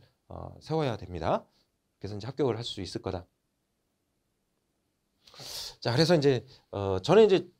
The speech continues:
여러분들하고 이제 필답형으로 이제 수업을 진행을 하게 될 겁니다. 말씀드렸듯이 이제 교재는, 어, 구민사 출판사에서 나온 일반계의 실기 필답형 교재를 가지고 진행을 합니다. 기본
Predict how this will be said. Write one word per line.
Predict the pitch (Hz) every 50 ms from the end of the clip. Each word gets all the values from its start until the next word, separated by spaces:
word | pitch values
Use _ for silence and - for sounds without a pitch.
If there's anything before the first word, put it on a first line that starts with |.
| _ _ -
여러분들하고 | 135 151 185 190 190 180 175 170 160 151 175
이제 | 151 135
필답형으로 | - 233 220 - 233 226 233 - - 208 196 180 165 156 147 143 143 135 135 131 123 117 104 107 156 151 110
이제 | 87 85 87
수업을 | 87 - 165 165 156 120 110 143 208 208 - _ _ _ _ -
진행을 | - - - 123 131 127 120 110 98 135 202 - _ _ _ _ _
하게 | - - 180 175 160 156 147 143 139 131 120 113 107 107 110 -
될 | - - 113 104
겁니다. | - 135 113 104 90 82 87 87 87 _ - - - - - -
말씀드렸듯이 | - 107 120 - 180 180 160 151 147 135 135 - - 127 131 127 127 - 220
이제 | 185 139 127
교재는, | - - 127 127 165 156 131 113 156 233 262 233
어, | 139 95 87 90
구민사 | - - 127 135 139 135 120 127 120 117 117 113 110 107
출판사에서 | - 139 - - 120 113 107 107 107 104 _ _ _ - - 110 98 95 90 92 113
나온 | 92 90 90 113 160 143 - _ _ _ _ _ _ -
일반계의 | - 117 127 131 139 131 120 120 117
실기 | 117 - 156 139 165 226 233 233
필답형 | - - - - 175 175 - 131 98 - _ _ _ _ _
교재를 | - 117 110 123 123 120 117
가지고 | 107 101 98 101 90 95 117 202 226 - _ _ _ _ -
진행을 | - - 110 117 117 110 107 110 104 110
합니다. | 156 180 156 107 101 151 202 - - - _ _
기본 | - - 151 185 185 180 170 143 -